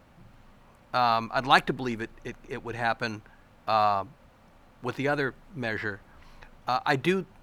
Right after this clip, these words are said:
though, think that it's, it's, it, it ought to be possible, um, to do this. The, the,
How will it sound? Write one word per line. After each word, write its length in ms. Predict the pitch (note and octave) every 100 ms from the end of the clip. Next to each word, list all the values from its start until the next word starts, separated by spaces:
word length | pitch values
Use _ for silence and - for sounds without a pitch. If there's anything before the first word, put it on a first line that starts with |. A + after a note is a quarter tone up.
| - - - - - - - - -
though, 240 | D3 C#3+
think 380 | C3+ E3 D#3 -
that 260 | C#3 C3 -
it's, 240 | C#3+ - -
it's, 320 | C#3 - - - - - - -
it, 160 | D3+ C#3 - - - - - -
it 120 | D#3 -
ought 240 | F3+ G#3+
to 80 | -
be 160 | E3 C#3+
possible, 640 | - D3 C#3 C3+ A2+ G2 - - - - -
um, 460 | B2+ A#2 A2 G#2 - - - - -
to 100 | -
do 240 | C#3+ C3+ D3+
this. 340 | A#2+ F#2 - -
The, 140 | C#3+
the, 180 | C#3 C#3+